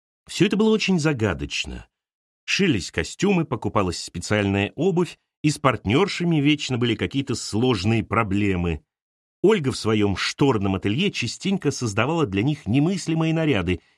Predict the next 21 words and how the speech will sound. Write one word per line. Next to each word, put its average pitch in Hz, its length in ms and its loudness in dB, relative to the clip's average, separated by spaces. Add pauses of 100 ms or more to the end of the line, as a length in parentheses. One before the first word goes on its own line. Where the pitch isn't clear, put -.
(120)
и 185 100 2
долго 127 440 2
совещалась 104 680 -2
с - 120 -8
родителями 87 580 0
партнерши, 107 800 -2 (260)
хороши 131 480 0
они 127 220 2
или 123 120 4
плохи, 104 720 0 (360)
особенно 117 500 2
перед 110 260 -2
показательными 95 880 0
выступлениями. 67 880 -6 (760)
Перед 151 260 2
ними 180 180 4
начинались 170 520 0
жуткая 104 480 -4
суета 147 360 0
и - 160 -2
ажиотаж, 160 720 0